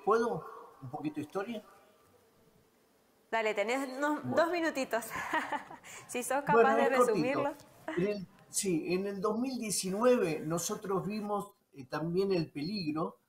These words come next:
Speaker 1: y lo que hicimos fue, eh, un recorrido por todos los legisladores, senadores y diputados para preguntarles qué opinaban con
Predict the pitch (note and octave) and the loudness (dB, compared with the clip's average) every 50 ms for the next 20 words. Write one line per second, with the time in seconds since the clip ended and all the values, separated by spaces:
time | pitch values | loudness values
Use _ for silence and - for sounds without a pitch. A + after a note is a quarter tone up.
0 | _ _ _ _ _ - D#3+ D#3+ F#3 F#3 F3+ - F#3+ - - A3 A#3 A#3 A#3 A#3+ | _ _ _ _ _ -6 0 4 4 4 4 4 -2 -2 -2 -2 0 0 0 0
1 | A3+ - - G#3+ A3 A3+ A#3 B3 A#3+ - - _ _ _ _ - - E3 D#3 - | 0 -2 -2 2 2 4 4 2 0 -4 -12 _ _ _ _ -6 -4 -4 -4 -2
2 | G3 G#3 G#3+ A3 A3 G#3+ G#3 G3 F3+ F3+ F#3+ F3+ - F#3 G3 F#3+ G3+ A#3+ B3 B3 | -4 -2 -2 -2 -2 -2 0 2 4 6 6 6 6 4 4 4 4 4 4 4
3 | A3+ - - F3+ F3 E3 E3 - A3+ B3 B3+ A#3+ A3+ G3 F3+ F3 D#3 - - E3 | 4 4 4 2 2 2 0 -2 0 4 4 6 6 4 2 0 -2 -4 -6 0
4 | D#3 E3 F3 G3 A#3 A3+ - F3+ F3+ - - D#3+ D3+ C#3+ C#3+ D3+ F3 G3 G3+ F#3+ | 4 6 6 6 6 6 4 4 2 0 -2 -4 -4 -2 -2 0 0 0 0 0
5 | - - D#3 D#3+ D#3 - E3+ F#3+ E3 A3+ G#3 G3+ G3 G3 F#3+ - - A#3 A#3 A3 | 0 0 0 0 -2 -4 -8 -4 4 6 6 6 6 2 0 -2 -2 0 0 0
6 | - - - F3 E3 D#3+ F3+ F3+ F3+ E3 A3 A3 A3 A3 G#3 - - - B3+ B3+ | -2 -2 -2 -2 0 0 0 -2 -2 -2 -2 -2 -2 -2 -4 -8 -6 -6 -6 -6
7 | B3+ - F#3 F3+ F#3+ G3+ G3+ F#3+ F#3+ G3+ G#3 G#3+ G#3+ G#3+ _ _ _ _ _ _ | -6 -8 -6 -2 2 4 6 6 6 6 4 0 -4 -12 _ _ _ _ _ _
8 | _ _ _ _ _ _ _ _ _ _ _ _ _ - - G3 G3+ G#3 G#3 G#3 | _ _ _ _ _ _ _ _ _ _ _ _ _ -2 0 2 4 4 2 0
9 | G3+ | -6